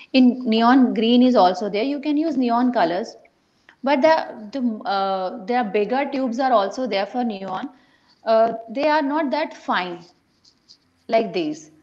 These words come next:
That's why you're using the smaller tubes. It's easy to work with this. You can use that also. Basically, they also give you the three D liner, outliner work.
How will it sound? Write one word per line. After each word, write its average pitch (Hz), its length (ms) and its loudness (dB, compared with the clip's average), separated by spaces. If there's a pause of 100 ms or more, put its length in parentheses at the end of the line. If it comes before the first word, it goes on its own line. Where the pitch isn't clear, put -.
(120)
That's 233 280 0
why 320 120 2
you're 302 200 0
using 294 220 0
the 302 100 -4
smaller 202 420 -4
tubes. 202 300 -8
It's 247 160 -8
easy 233 300 -2
to 294 100 -4
work 247 300 2
with 240 140 -2
this. - 260 -8
You 247 140 -6
can 285 180 0
use 302 200 0
that 196 260 2
also. 170 440 -2 (560)
Basically, 247 480 0
they 226 180 4
also 269 480 0 (120)
give 233 160 0
you 269 180 0
the 294 160 -2
three 226 240 -2
D 247 120 0
liner, 220 360 0
outliner 220 720 0
work. 185 360 -4